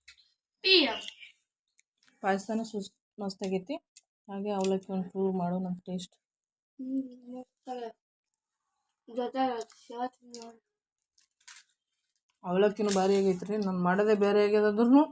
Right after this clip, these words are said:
Speaker 2: ಅದ್ರ ಟೇಸ್ಟ್ ಮಾತ್ರ ಮಸ್ತ್ ಆಗೈತಿ. ಓಕೆ ಫ್ರೆಂಡ್ಸ್, ನಾಷ್ಟ ಮಾಡ್ತೀವಿ.
Speaker 1: ಜೊತೆ ಶೇವ ತಿನ್ನಿ, ಅವಲಕ್ಕಿ ಜೊತೆ
Speaker 2: ಆಮೇಲೆ
Speaker 1: ಎಷ್ಟು
Speaker 2: ತಿಂತೀರಿ.
Speaker 1: ಮಸ್ತ್ ಇರ್ತದೆ.
Speaker 2: ಆ, ಇನ್ನೂ ವಿಡಿಯೋ ಮಾಡಿದ್ರೆ ಇದು ಲೆಂತಿ ಆಗುತ್ತೆ. ಇವಾಗೆ ಹತ್ತು ನಿಮಿಷ ಆಯ್ತು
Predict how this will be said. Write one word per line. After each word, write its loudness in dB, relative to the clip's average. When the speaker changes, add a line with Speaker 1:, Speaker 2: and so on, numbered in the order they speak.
Speaker 2:
ಅದ್ರ 0
ಟೇಸ್ಟ್ 4
ಮಾತ್ರ 0
ಮಸ್ತ್ 2
ಆಗೈತಿ. 2
ಓಕೆ 0
ಫ್ರೆಂಡ್ಸ್, -8
ನಾಷ್ಟ -6
ಮಾಡ್ತೀವಿ. -2
Speaker 1:
ಜೊತೆ -4
ಶೇವ 0
ತಿನ್ನಿ, -4
ಅವಲಕ್ಕಿ -8
ಜೊತೆ -8
Speaker 2:
ಆಮೇಲೆ 0
Speaker 1:
ಎಷ್ಟು 0
Speaker 2:
ತಿಂತೀರಿ. -2
Speaker 1:
ಮಸ್ತ್ -8
ಇರ್ತದೆ. -8
Speaker 2:
ಆ, 8
ಇನ್ನೂ 8
ವಿಡಿಯೋ 8
ಮಾಡಿದ್ರೆ 6
ಇದು 4
ಲೆಂತಿ 4
ಆಗುತ್ತೆ. 6
ಇವಾಗೆ 8
ಹತ್ತು 2
ನಿಮಿಷ -2
ಆಯ್ತು 4